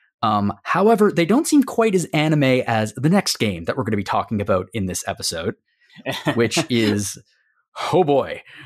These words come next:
Speaker 1: Um, <laughs> hey, Peter, let's talk about Master Detective Archive's Rain Code.
Speaker 2: Yeah, okay, yeah, this is what I've been playing.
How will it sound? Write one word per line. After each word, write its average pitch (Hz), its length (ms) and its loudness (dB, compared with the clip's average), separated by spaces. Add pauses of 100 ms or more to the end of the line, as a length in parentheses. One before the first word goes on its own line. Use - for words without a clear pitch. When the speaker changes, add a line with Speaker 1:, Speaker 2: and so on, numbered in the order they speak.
Speaker 1:
Um, 117 480 0 (180)
<laughs> - 220 -10
hey, 151 160 -2
Peter, 156 500 0 (380)
let's - 160 -8
talk 196 180 0
about 165 180 0
Master 143 360 0
Detective 131 420 0
Archive's 117 640 0
Rain 135 500 2
Code. 90 500 -2 (140)
Speaker 2:
Yeah, 98 720 0
okay, 123 420 -2
yeah, 113 200 0
this 104 220 -6
is 113 140 -6
what 92 160 -4
I've 107 200 -2
been 82 160 -8
playing. 92 280 -10